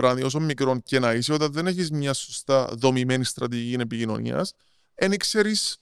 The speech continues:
πού πάεις. Εν ξέρεις αν ο δρόμος που είσαι σήμερα είναι ο σωστός, γιατί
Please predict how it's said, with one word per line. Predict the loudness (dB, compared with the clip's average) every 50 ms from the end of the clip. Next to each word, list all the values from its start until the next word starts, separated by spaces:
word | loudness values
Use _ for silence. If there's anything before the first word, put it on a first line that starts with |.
| _ _ _ _ _ -2
πού | -2 0 4
πάεις. | 6 6 6 6 4 2 -2 -8 -10 -6
Εν | -4 -2 -2 -2
ξέρεις | -2 0 4 4 6 6 6 4 2 0 -4 -6 -4
αν | 0 2 2 4 4
ο | 4 2
δρόμος | 4 4 4 6 6 4 2 0 _
που | 0 2 2 2 2 0 -4 _ _ _
είσαι | -8 -6 -4 -4 -4 -4
σήμερα | -4 -2 0 2 4 6 6
είναι | 6 4
ο | 0
σωστός, | -6 -6 -8 -8 -4 2 2 2 2 2 -2
γιατί | -4 -2 -2 -2 0 -2 -4 -4 -6